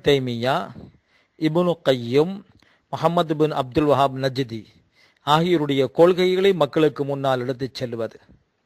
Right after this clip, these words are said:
அதை வெளிப்படையாக எடுத்துச் சென்றால் மக்கள் எதிர்ப்பார்கள். அதை தந்திரமாக, மறைமுகமாக எடுத்துச் சென்று மக்களை வஹாபியாக்க வேண்டும் என்பதற்காகத்தான் தப்லீக் ஜமாத் உருவாக்கப்பட்டது. இன்றைக்கு நாற்பது ஆண்டுகளுக்கு முன்னால்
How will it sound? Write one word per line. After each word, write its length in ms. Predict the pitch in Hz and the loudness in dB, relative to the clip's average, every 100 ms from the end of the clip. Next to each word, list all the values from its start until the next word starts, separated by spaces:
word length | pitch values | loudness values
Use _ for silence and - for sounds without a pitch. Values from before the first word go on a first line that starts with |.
| _ _ _ _ _ - | _ _ _ _ _ 2
அதை 280 | 151 165 | 6 6
வெளிப்படையாக 640 | 151 185 196 202 196 170 151 | 6 6 6 4 6 4 2
எடுத்துச் 340 | 156 156 156 | -2 -2 -2
சென்றால் 380 | 160 156 143 123 | -2 0 0 2
மக்கள் 360 | 139 - 170 143 | 0 0 0 2
எதிர்ப்பார்கள். 760 | 139 147 - 131 - 139 190 - - _ _ _ - _ | 0 0 2 2 2 -10 -12 -18 -20 _ _ _ -20 _
அதை 320 | 143 147 151 | 0 2 2
தந்திரமாக, 640 | - 160 185 196 165 147 147 | 2 2 2 2 2 0 0
மறைமுகமாக 600 | 135 160 180 160 156 135 | 2 2 0 0 0 2
எடுத்துச் 360 | 147 160 175 127 | 0 0 -2 0
சென்று 580 | 160 160 220 135 101 _ _ _ _ | -2 -2 -4 -6 -8 _ _ _ _
மக்களை 640 | - 151 - 180 165 123 - 120 | -6 -6 0 2 2 0 -6 -6
வஹாபியாக்க 720 | 127 170 180 170 151 - 131 | 0 0 0 -2 0 0 0
வேண்டும் 320 | 147 151 151 | 0 -4 -8
என்பதற்காகத்தான் 1080 | 139 135 127 123 123 113 110 - 143 208 214 _ _ _ _ - | -8 -4 -2 -2 -4 -4 -6 -4 -2 -2 -8 _ _ _ _ -4
தப்லீக் 360 | 151 165 156 | 0 0 0
ஜமாத் 360 | 139 135 131 123 | -2 0 -2 -2
உருவாக்கப்பட்டது. 840 | 147 135 123 - 110 107 101 98 _ - - _ _ _ _ _ _ _ _ _ _ | -4 0 0 -2 -10 -10 -10 -12 _ -20 -20 _ _ _ _ _ _ _ _ _ _
இன்றைக்கு 440 | 147 151 190 196 165 | -4 4 4 4 4
நாற்பது 400 | 165 165 175 160 | 4 6 6 8
ஆண்டுகளுக்கு 560 | 180 214 202 196 175 | 6 4 2 2 0
முன்னால் 580 | 147 147 143 139 180 | -2 -4 0 2 0